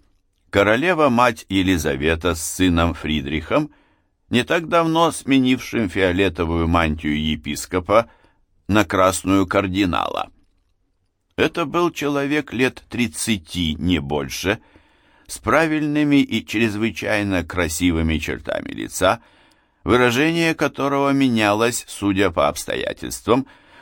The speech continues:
быстро переходя от самого приятного до угрюмо недовольного. Правильный овал лица,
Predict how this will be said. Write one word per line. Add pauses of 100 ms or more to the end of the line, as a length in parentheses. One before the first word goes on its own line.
быстро
переходя
от
самого
приятного (420)
до
угрюмо
недовольного. (1200)
Правильный
овал
лица,